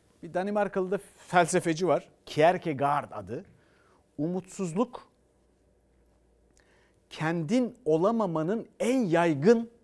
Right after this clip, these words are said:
biçimidir diyor. En yaygın bundan kaynaklanır, kendimiz olamamaktan. İşte hayat koşulları yüzünden kendimiz olamıyoruz. Baskı görüyor işte bu çocuklar, başka bir şeye yönlendiriliyor, kendi olamıyor. Şu ya da bu nedenle.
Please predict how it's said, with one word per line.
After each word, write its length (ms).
biçimidir 640
diyor. 180
En 200
yaygın 460
bundan 320
kaynaklanır, 600
kendimiz 440
olamamaktan. 580
İşte 340
hayat 360
koşulları 460
yüzünden 440
kendimiz 460
olamıyoruz. 720
Baskı 460
görüyor 360
işte 240
bu 60
çocuklar, 560
başka 300
bir 60
şeye 180
yönlendiriliyor, 720
kendi 280
olamıyor. 540
Şu 220
ya 160
da 120
bu 100
nedenle. 460